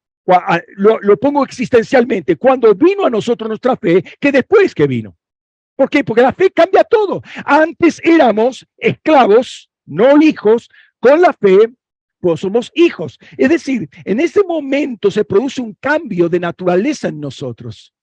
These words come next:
Es inconcebible que una persona, después de recibir a Cristo, siga viviendo como antes. Son dos co-, miren estos tres versículos, cinco veces aparece la palabra fe.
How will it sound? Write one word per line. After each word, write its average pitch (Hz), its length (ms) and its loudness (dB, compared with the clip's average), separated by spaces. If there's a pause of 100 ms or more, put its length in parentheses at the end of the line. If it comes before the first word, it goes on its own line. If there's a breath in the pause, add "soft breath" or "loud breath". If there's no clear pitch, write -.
(420)
Es 247 280 -4
inconcebible 320 1120 0
que 240 120 -10
una 240 180 0
persona, 220 500 -6
después 262 540 0
de 233 100 2
recibir 202 420 -6
a 240 80 0
Cristo, 185 460 -6 (220 soft breath)
siga 254 380 -4
viviendo 202 560 -2
como 214 420 -10
antes. 277 720 -10 (600)
Son 226 280 -6
dos 269 140 -2
co-, - 120 -8 (200 loud breath)
miren 277 260 -2
estos 254 260 0
tres 302 180 0
versículos, 302 640 -4
cinco 320 400 -2
veces 254 360 -4
aparece 220 400 -4
la 185 120 -2
palabra 196 400 -2
fe. 285 320 -4